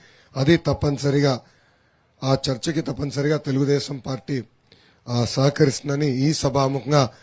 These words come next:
యాదవ సోదరులందరికీ నేను హామీ ఇస్తున్నా.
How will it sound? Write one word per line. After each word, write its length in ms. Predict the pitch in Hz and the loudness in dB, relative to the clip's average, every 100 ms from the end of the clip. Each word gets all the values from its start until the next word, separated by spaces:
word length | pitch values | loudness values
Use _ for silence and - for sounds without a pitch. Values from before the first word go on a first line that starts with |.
| _ 117 | _ -4
యాదవ 420 | 123 135 139 143 | 0 4 4 4
సోదరులందరికీ 960 | - 123 117 120 120 147 165 160 151 - - _ - | 2 -2 -2 -2 0 4 4 6 4 2 -14 _ -2
నేను 300 | 123 131 123 | 2 4 4
హామీ 360 | 104 120 127 | 2 2 2
ఇస్తున్నా. 360 | 117 - 117 | 2 0 -6